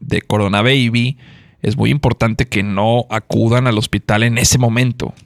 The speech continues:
De entrada, si tú comienzas a presentar síntomas, la recomendación es que te guardes. De entrada, tienes que proteger de no contagiar a nadie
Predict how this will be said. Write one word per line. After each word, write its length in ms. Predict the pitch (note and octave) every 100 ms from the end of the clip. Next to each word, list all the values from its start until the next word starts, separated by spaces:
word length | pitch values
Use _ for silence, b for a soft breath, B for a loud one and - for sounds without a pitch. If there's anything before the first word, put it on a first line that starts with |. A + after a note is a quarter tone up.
| _
De 140 | - F#2
entrada, 340 | G#2+ A#2 A2
si 180 | A2+ G2+
tú 300 | - B2 B2+
comienzas 720 | - A#2+ A#2 B2 B2 - G2+
a 60 | G2+
presentar 540 | - G#2+ F2+ F#2 G#2+
síntomas, 680 | - A#2 A2+ B2 B2+ C#3 - - B B B
la 100 | A2+
recomendación 1000 | A2+ A2+ A2 G#2+ G#2 G2+ - A#2 D#3+ A3+ _ _ _ -
es 160 | G#2+
que 100 | -
te 120 | A#2
guardes. 680 | A2+ A2 B2+ D#3+ - - - - _ -
De 80 | -
entrada, 380 | G2+ - A2+ C3+
tienes 260 | B2 B2+
que 140 | - B2+
proteger 500 | C3 B2 A2+ - A#2
de 80 | A#2
no 180 | A2
contagiar 520 | - A#2+ A#2+ A#2+ G#2+ A2+
a 60 |
nadie 520 | A2 A#2+ A#2 G#2 G2